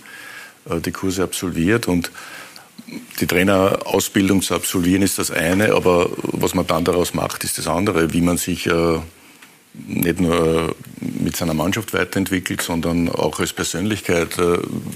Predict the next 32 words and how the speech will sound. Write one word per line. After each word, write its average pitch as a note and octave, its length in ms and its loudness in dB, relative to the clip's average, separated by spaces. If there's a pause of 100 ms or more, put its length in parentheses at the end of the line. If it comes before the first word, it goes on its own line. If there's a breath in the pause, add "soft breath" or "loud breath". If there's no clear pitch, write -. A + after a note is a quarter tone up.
(140)
wie F#2+ 120 2
man F2+ 160 2
an E2+ 80 0
sich E2 200 -2
arbeitet F2+ 500 0
und F2+ 160 0
wie F#2 60 2
man F2+ 120 2
die F2 100 0
nächsten E2+ 300 0
Schritte - 320 -4
setzt. - 380 -4
Und E2+ 120 -4
ich D#2+ 60 -2
glaub, F2 220 -2
das E3 160 0
ist F#2+ 100 -2
etwas, F#2+ 380 0 (640 loud breath)
wenn D#2 160 2
wir E2+ 100 4
jetzt E2+ 200 0
von E2+ 180 -4
diesen, E2+ 400 0 (1400 loud breath)
es - 60 -8
sind C#2 160 -2
mehrere, D2+ 320 4
aber D2 180 0
wenn D#2+ 100 0
ich E2 80 0
jetzt - 240 -2
drei, E2 320 2 (140)
äh, D#2+ 240 0